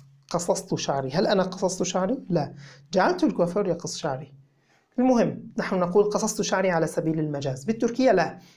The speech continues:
قصصت يعني أنا أمسكت يدي بالمقص وقصصته. آه، قصصت، جعلت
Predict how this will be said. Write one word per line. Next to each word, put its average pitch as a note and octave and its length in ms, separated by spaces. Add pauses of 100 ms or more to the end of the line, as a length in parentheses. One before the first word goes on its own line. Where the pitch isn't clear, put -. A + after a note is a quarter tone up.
(140)
قصصت G3+ 520
يعني D3+ 300
أنا F3+ 180
أمسكت F3 320
يدي D#3+ 280
بالمقص D3+ 500
وقصصته. F#3 720 (600)
آه، - 1040 (140)
قصصت، A3+ 640
جعلت F3 680